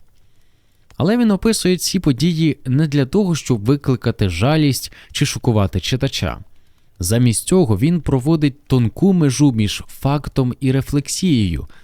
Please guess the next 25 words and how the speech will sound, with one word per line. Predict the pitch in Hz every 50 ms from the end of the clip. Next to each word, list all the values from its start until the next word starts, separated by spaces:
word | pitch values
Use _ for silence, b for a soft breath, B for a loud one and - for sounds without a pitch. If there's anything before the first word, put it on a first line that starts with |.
| b b b b b b
показуючи, | - 104 - - 190 180 143 117 110 104 95 - - 107
як | 107 123 127 - - -
у | 131 120
найтемніші | 120 127 127 - - 120 113 120 143 165 165 131 - - 98
миті | 98 107 117 113 - - 95
життя | 87 85 85 78 73 - - - 156 151 117 - B B B B B -
людина | 107 120 131 196 196 180 165
може | 165 175 165 160 151
зберегти | 123 107 113 123 120 120 110 - - 147 143 139 - - -
гідність, | 90 90 92 110 170 175 139 110 98 87 80 - - - -
внутрішню | 107 101 110 143 147 123 110 104 95 - - 95 -
опору | - 90 87 - - 160 170 160 135 104 b b b b b
і | - 175
відчуття | 165 175 - - 165 147 - - 135 131 123 - - - 120
людяності. | 131 151 165 131 98 90 80 76 76 - - - - - - - _ _ - - - -
Навіть | 143 175 175 180 170 - -
у | - 139
таборі | - 139 127 120 143 156 165 127
смерті, | - - 151 180 208 214 - - - 113 B B B B B B B
де | 127 127
принижували, | - 123 120 110 107 120 151 165 147 120 131 123 123 123 117 110
катували, | - - 101 92 - 98 90 90 120 135 143 135 123 110 B B B B B B
де | 98 107
зникали | 101 92 104 104 - - 143 143 143 139 135 127 - -
мільйони, | 104 107 131 151 165 170 196 185 147 101 85 78 -